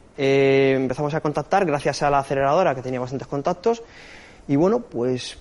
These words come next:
porque nosotros lo hicimos bien, porque caímos bien o lo que fuera, contactamos con inversores bastante buenos. En Valencia teníamos gente, teníamos aquí Axon, eh, hemos tenido Caviedes and Partners,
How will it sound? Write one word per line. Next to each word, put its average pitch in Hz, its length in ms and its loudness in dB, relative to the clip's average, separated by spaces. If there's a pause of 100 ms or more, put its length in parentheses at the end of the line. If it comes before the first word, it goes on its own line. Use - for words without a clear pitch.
porque 135 240 -2
nosotros 151 360 0
lo 170 100 4
hicimos 160 320 2
bien, 226 420 2
porque 135 240 -2
caímos 170 380 0
bien 214 460 0
o 160 100 -4
lo 165 100 -4
que 160 100 -6
fuera, 208 400 0 (280)
contactamos 147 480 -2
con 175 100 -2
inversores 147 320 -2
bastante 135 280 -6
buenos. 117 460 -8
En 135 60 -6
Valencia 135 360 0
teníamos 143 680 0 (1160)
gente, 180 420 0
teníamos 127 300 -2
aquí 131 180 -4
Axon, 180 560 -2 (600)
eh, 131 340 0
hemos 131 180 0
tenido 127 240 -2
Caviedes 143 580 0
and 131 160 -4
Partners, 165 760 0